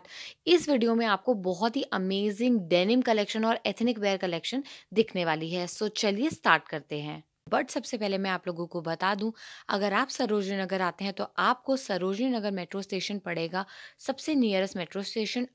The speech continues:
आपको एग्जिट करना है गेट नंबर वन से, और वो देखिए सामने आपको दिख जाएगी ये बहुत ही अमेजिंग सी, बहुत ही अच्छी सी, अफोर्डेबल सी मार्केट।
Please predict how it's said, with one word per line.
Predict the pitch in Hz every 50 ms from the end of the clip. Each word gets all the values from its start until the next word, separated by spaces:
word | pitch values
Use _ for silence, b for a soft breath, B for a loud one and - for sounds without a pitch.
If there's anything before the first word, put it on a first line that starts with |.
| _ -
आपको | 202 220 233 - - 269
एग्जिट | 233 185 - - 196 -
करना | - 202 185 185
है | 196 196
गेट | 170 175 165 -
नंबर | 170 160 151 151
वन | 151 185 233 254
से, | 254 254 302 294 285 B B B B B B
और | 214 214 208
वो | 185 175 214 269 277
देखिए | 233 269 262 269 - 269 277
सामने | 269 - - - 170 175 190 214 226 233 233
आपको | 220 190 175 - _ 202
दिख | 180 165 175 160 151
जाएगी | - 175 170 170 165 185
ये | 196 208 220
बहुत | 185 180 190 180 180 196 233 220 262
ही | 254
अमेजिंग | 233 190 170 165 180 202 214 202 226 226 220
सी, | - - 233 226 214 B B B B B B B _ 165
बहुत | 156 - 180 196 202 190 185 240 285 262 277
ही | 247
अच्छी | 226 202 - - - 202
सी, | 185 - 214 202
अफोर्डेबल | 196 190 - 202 202 185 190 180 175 175
सी | 170 - - 254 254
मार्केट। | 220 175 156 151 147 143 - - 156 151 -